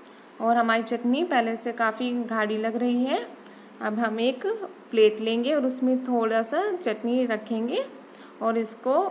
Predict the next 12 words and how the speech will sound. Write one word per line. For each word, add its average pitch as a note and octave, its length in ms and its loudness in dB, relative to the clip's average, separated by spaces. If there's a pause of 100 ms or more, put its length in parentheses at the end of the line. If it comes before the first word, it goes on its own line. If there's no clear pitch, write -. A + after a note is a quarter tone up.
(300)
finger A3+ 340 4
से C4+ 180 -2 (280)
check B3 280 0
करेंगे। F#3+ 480 -2 (1800)
देखिए A#3+ 520 -2 (260)
अगर A3+ 260 0
इसमें B3+ 320 0
एक B3 420 0
तार B3+ 260 6
आ A3+ 220 4
रहा A#3+ 300 4
है D#4+ 200 2